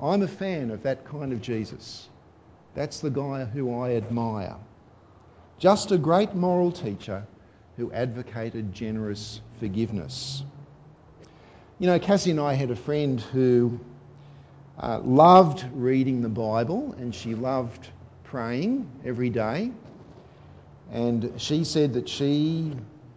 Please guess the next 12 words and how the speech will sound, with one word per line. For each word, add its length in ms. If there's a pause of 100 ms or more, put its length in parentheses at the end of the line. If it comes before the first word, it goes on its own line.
(120)
believed 480
in 200
Jesus. 800 (1400)
Uh, 180
but 160
as 200
we 140
got 220
to 140
know 280
her 420
better, 480